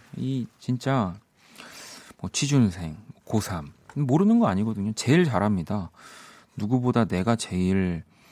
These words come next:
음, 이 난관, 네, 뭐, 이 시험을 잘 통과해야 되고, 통과해서 또 어떻게 잘 해야 되는지도 누구보다 사실 내가 제일 잘 알고 있는데,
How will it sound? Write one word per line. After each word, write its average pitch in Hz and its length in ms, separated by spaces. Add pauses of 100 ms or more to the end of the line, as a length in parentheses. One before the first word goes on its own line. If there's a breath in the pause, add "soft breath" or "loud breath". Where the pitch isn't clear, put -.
(400 loud breath)
음, 90 200 (100)
이 98 460 (1000 loud breath)
난관, 92 560 (260)
네, - 240
뭐, - 220 (240)
이 90 120
시험을 147 460
잘 90 200
통과해야 156 560
되고, 85 420 (380 soft breath)
통과해서 127 600
또 208 220 (300)
어떻게 110 920 (180)
잘 92 360 (600 soft breath)
해야 156 160
되는지도 139 760
누구보다 170 500
사실 151 320
내가 127 220
제일 131 180
잘 95 180
알고 123 220
있는데, 92 560